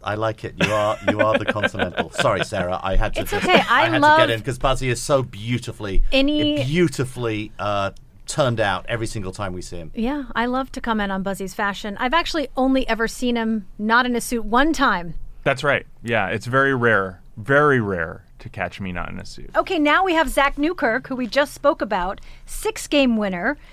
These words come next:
Speaker 2: and, um, had some unusual circumstances. You know, due to covid nineteen, he left season thirty-six as our champion, wasn't able to return for months. He played with both Alex Trebek and Ken Jennings. He says he's honored to have done so, and he'll see Ken back in the T O C.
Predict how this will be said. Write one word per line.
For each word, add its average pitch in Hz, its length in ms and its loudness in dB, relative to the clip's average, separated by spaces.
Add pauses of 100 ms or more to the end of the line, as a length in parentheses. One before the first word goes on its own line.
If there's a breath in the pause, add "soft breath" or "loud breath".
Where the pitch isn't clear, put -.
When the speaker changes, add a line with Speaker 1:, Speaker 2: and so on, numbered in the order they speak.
(200 soft breath)
Speaker 2:
and, 254 420 0
um, 262 300 2
had 294 220 -2
some 349 180 0
unusual 330 640 -2
circumstances. 262 880 -6
You 226 80 -6
know, 202 120 -6
due 233 180 -4
to 220 80 -4
covid 196 320 -6
nineteen, 330 560 -2 (220 loud breath)
he 269 160 -4
left 277 280 2
season 233 340 -2
thirty-six 220 540 -4
as 226 100 -10
our 226 120 0
champion, 349 520 -2 (100)
wasn't 294 360 2
able 254 220 2
to 208 80 -8
return 220 360 -4
for 196 220 -6
months. 262 480 2 (400 loud breath)
He 320 140 2
played 320 260 -2
with - 140 -8
both 269 260 2
Alex 254 340 -2
Trebek 214 380 -4 (160)
and 294 260 -2
Ken 294 220 -2
Jennings. 294 460 -4
He 247 140 -4
says 247 340 -2
he's 214 260 -6
honored 233 380 2
to 233 100 -6
have 196 120 -4
done 254 220 2
so, 233 380 -2 (320 soft breath)
and 208 260 -6
he'll 220 160 -6
see 262 200 -8
Ken 247 400 -4
back 208 260 -6
in 240 60 -2
the 240 60 -2
T 262 180 -6
O 254 60 -2
C. 330 240 -6